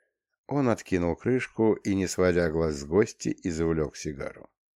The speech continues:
"Ваша милость случаем не курит?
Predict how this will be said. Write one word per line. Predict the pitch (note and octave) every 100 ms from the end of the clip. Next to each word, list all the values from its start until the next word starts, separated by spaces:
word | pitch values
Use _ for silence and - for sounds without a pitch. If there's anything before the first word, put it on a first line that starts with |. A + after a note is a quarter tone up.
| _ _ _ _ _ _ _ _
"Ваша | G2 A#2+ A#2 A#2+
милость | A#2+ A#2 A2+
случаем | A#2+ A#2 A2+ A2
не | A2+
курит? | D3+ E3+ C#3+